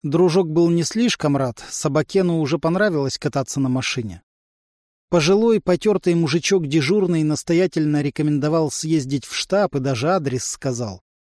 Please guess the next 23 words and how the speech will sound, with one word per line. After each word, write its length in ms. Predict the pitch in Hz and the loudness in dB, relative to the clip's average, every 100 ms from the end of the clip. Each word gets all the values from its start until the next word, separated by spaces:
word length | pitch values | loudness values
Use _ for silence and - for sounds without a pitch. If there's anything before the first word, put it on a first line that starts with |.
| _ _ 131 | _ _ -4
Ну, 220 | 147 220 | 0 0
Влад 340 | 185 165 190 | 2 0 0
и 60 | - | -2
съездил. 580 | - 147 135 117 117 - _ _ _ _ | -2 -2 -2 -4 -8 -12 _ _ _ _
А 100 | 156 | -2
в 80 | 151 | -2
штабе 300 | - 240 202 | 2 2 2
сразу 320 | - 214 180 | 2 0 0
встретился 600 | 170 - 190 190 180 - | -4 0 0 2 0 -2
с 120 | - | -6
Владимиром 600 | 147 151 143 160 160 160 165 | -2 -2 0 0 0 -2 0
Ивановичем, 600 | 139 127 127 120 - 131 | -2 -2 -4 -4 -6 -4
который 340 | 147 156 147 | -4 0 0
сразу 340 | - 175 151 | 0 0 0
попытался 560 | 135 139 - 156 147 139 | -4 -6 -4 -2 -2 -4
привлечь 500 | 156 143 143 147 - | -4 -2 0 -2 -2
парня 340 | 170 165 156 | -2 0 0
в 80 | 135 | -2
племя 320 | - 160 151 | -2 0 0
выживающих, 760 | 131 120 120 151 190 185 - 156 | 0 -2 0 2 2 2 0 -4
которое 440 | - 127 139 139 | -4 -4 -2 0
он 180 | 131 131 | 0 -2
собирал. 560 | - 151 143 139 104 | -2 -2 0 0 -4